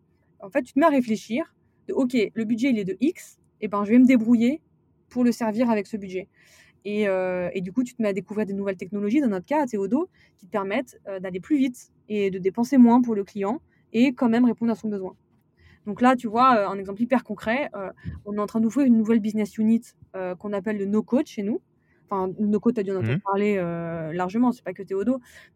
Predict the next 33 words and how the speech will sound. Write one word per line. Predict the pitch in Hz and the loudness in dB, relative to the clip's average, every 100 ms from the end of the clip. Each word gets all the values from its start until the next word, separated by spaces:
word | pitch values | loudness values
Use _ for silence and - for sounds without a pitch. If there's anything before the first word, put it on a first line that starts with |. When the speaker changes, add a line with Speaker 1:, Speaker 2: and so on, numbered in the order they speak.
| _ 202 | _ -8
Speaker 1:
euh, | 190 185 185 180 175 | -6 -4 -4 -6 -8
qui | - 226 247 | -8 2 2
est | |
en | 233 | 4
fait | 247 - | 0 0
une | 220 | 0
manière | 220 240 262 | 4 4 2
de | 208 | -2
coder | - 226 233 | -2 2 2
des | 202 185 | 0 -6
pro-, | - 202 | -8 -10
des | 185 | -8
prototypes | 190 202 226 - 247 | -8 -6 -6 2 2
et | 220 | 2
des | 170 180 | -8 -6
produits | 214 202 | -6 -6
de | 202 | -4
Speaker 2:
Ouais, | 147 | -6
Speaker 1:
manière | - | -6
Speaker 2:
tout | - | -12
à | |
fait. | 110 | -6
Speaker 1:
extrêmement | 254 - 247 233 220 | -6 0 2 4 2
rapide | 214 233 208 | -2 -4 -6
en, | 185 - _ - | -6 -10 _ -6
en | 202 | 0
assemblant | 220 226 220 226 | 0 2 2 2
des | 214 | 0
technologies | 190 - 208 208 202 240 | -2 -8 -4 -2 0 0
comme | 190 175 | -2 -10
Airtable | - 208 196 208 | -12 -12 -6 -6
ou | 202 | -6
Webflow. | 170 - 277 | -8 -6 -6